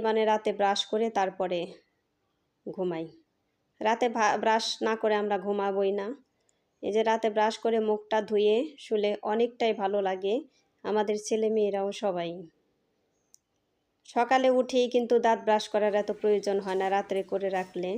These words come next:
যারা করেন না তারা এইভাবে করে দেখবেন যে কতটা ভালো লাগে, রাতে মুখ দিয়ে গন্ধ বলবে না।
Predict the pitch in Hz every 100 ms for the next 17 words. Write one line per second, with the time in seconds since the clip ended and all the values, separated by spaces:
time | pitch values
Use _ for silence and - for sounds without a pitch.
0 | - - 190 202 208 202 214 202 202 196
1 | 196 196 190 - 208 208 190 208 220 214
2 | 202 196 170 190 190 190 - 214 220 214
3 | 180 185 190 190 185 180 190 165 _ _
4 | _ - 202 202 208 208 196 185 190 202
5 | 208 202 202 202 202 254 - _ _ _
6 | _ _ _ _ - 190 208 196 202